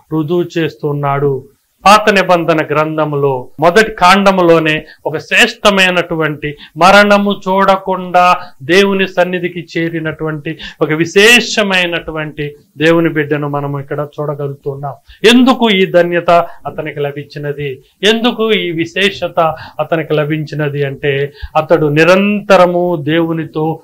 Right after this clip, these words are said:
ఉన్నందువలనే. అతడు నిరంతరము దేవుని చేయి పట్టుకొని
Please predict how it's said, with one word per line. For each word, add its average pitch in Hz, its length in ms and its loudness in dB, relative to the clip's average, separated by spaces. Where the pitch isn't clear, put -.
ఉన్నందువలనే. 143 1040 -4
అతడు 202 360 6
నిరంతరము 196 920 2
దేవుని 190 680 2
చేయి 185 220 0
పట్టుకొని 170 760 -2